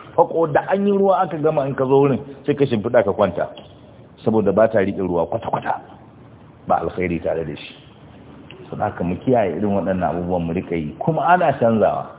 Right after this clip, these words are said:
Ƙasar tsandorin nan idan aka dinga zuba mata ruwa abadan sarmadi, wata rana za ka ga wani wurin ya yi toho.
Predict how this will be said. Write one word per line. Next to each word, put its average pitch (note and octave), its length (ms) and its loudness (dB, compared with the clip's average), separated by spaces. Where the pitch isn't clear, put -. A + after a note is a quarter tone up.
Ƙasar D#3 340 0
tsandorin D#3 600 4
nan B2 260 2
idan A#2 560 2
aka C#3+ 260 0
dinga A#2+ 480 2
zuba A2+ 280 4
mata A2+ 260 0
ruwa G2+ 500 2
abadan A#2+ 560 0
sarmadi, A2 540 2
wata A#2+ 300 2
rana B2 300 4
za B2+ 120 6
ka A#2+ 100 -2
ga G#2 120 2
wani G#2+ 180 4
wurin A2 220 2
ya G2+ 100 4
yi G2+ 140 4
toho. E2+ 360 -2